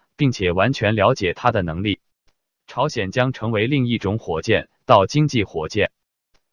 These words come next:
特朗普在国情咨文演讲中宣布，与金正恩的第二次峰会选在越南举行后，韩国总统发言人金宜谦曾表示，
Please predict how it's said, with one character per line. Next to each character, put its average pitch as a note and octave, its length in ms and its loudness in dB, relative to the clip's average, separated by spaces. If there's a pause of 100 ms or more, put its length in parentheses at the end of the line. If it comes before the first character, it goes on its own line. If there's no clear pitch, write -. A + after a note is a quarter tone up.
(200)
特 F#3 180 -2
朗 C3 220 -2
普 G2 160 -8
在 G2+ 240 0
国 A2 200 -2
情 G2 240 -4
咨 C#3+ 140 -2
文 G2+ 220 0
演 G#2 160 0
讲 D#2+ 240 -2
中 A#2 240 0 (240)
宣 E3+ 240 4
布， D3 160 2
与 F#2 180 -2
金 D3 220 2
正 B2 160 0
恩 C3 120 2
的 G#2 140 2
第 C3+ 160 0
二 B2+ 180 4
次 G2+ 260 -6
峰 D3 220 0
会 B2+ 180 0
选 E2+ 260 -6
在 G#2 160 2
越 C3+ 180 0
南 F#2+ 240 -2
举 F2 160 -6
行 F2 220 -8
后， F#2+ 280 -2 (200)
韩 C#3+ 260 2
国 A#2 180 2
总 A#2 200 0
统 F2 220 -4
发 B2+ 180 4
言 G#2 180 0
人 G2+ 240 -2
金 D3+ 220 2
宜 G2 120 -2
谦 C3 220 0
曾 A#2 240 -2
表 D#2+ 180 0
示， - 260 -4